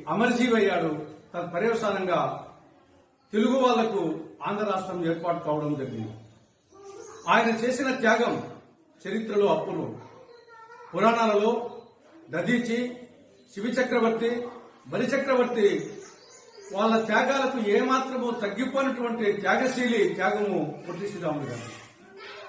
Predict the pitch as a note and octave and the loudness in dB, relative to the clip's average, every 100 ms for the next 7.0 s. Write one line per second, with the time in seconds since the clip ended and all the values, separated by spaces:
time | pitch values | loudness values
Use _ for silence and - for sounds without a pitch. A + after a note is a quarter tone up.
0 | - - - - - - G3+ A#3+ C4+ D4 | -12 -14 -16 -18 -18 -2 4 4 4 4
1 | C#4+ G#3 G#3+ C4 C4+ B3+ B3 - G#3 C4 | 4 4 4 2 0 -2 -4 -4 -6 -6
2 | B3+ B3 B3 A3+ G#3+ G#3 F3 G3+ G#3 A3+ | -6 -4 -2 -2 0 2 4 2 0 0
3 | B3+ C4 C4 A#3 A3 A3+ G#3+ G3+ F#3+ G3+ | 0 0 -2 0 -2 -2 0 0 -2 0
4 | A#3 A#3 A3+ A3 G3+ G3 F3+ D#3 - - | 2 2 2 0 -2 -2 -2 -2 -2 -8
5 | - - _ _ _ _ _ _ _ _ | -16 -20 _ _ _ _ _ _ _ _
6 | _ G#3 A#3 - G#3 - C4+ B3 A#3 A#3 | _ 2 2 4 2 4 0 2 0 0